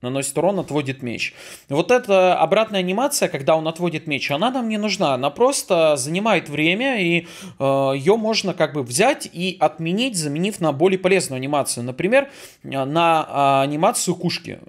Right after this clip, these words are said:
То есть дополнительно нанеся урон, э, с автоатаки. У нас как бы получится за время одной автоатаки мы нанесем целых две. Так как у нас сначала идет, э, замах, основной автоатаки, автоатаки, потом нанесение урона,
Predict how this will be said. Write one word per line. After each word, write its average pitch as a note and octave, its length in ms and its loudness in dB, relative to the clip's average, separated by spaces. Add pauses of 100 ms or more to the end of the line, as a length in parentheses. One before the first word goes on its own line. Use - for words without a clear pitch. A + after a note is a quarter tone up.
(140)
То B2 80 -2
есть A2+ 180 -4
дополнительно F3 580 -2
нанеся F3 640 2
урон, D3 680 0
э, B2 40 -6
с - 140 -4
автоатаки. - 560 -2 (380)
У C#3+ 60 -4
нас F3+ 180 2
как D#3+ 160 -2
бы E3 80 -2
получится F3+ 440 -2
за C#3 140 -2
время E3+ 320 0
одной D#3 200 0
автоатаки F#3+ 480 0
мы D#3+ 100 0
нанесем F3 440 -2
целых F3 320 0
две. C3 300 -2 (220)
Так D#3 100 -4
как D#3+ 160 0
у E3 40 -2
нас D#3+ 180 0
сначала C3 500 2
идет, C3 380 0
э, A#2+ 240 0
замах, A#2+ 600 -2 (240)
основной E3+ 500 2
автоатаки, D#3+ 520 0
автоатаки, - 540 -2
потом F#3 340 0
нанесение D#3+ 600 0
урона, D3 640 2